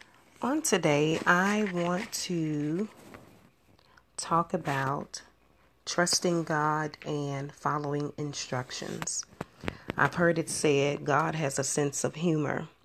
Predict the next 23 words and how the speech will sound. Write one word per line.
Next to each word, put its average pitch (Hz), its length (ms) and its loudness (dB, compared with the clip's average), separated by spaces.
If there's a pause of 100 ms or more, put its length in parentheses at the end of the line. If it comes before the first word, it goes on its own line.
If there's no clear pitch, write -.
(840)
I 160 100 4
can 147 180 -2
certainly 156 500 4
agree 147 380 0
with 143 260 0
that 135 260 0
because 135 600 0
there's 147 300 2
been 139 160 0
times 147 500 -2
when 139 440 0 (160)
the 143 80 0
very 196 500 4
thing 139 600 0 (720)
I 156 100 4
thought 165 380 4
or 156 140 0
even 160 280 2
declared 147 720 4
I 143 120 2
would 131 160 -4
never 160 340 4
do, 139 460 2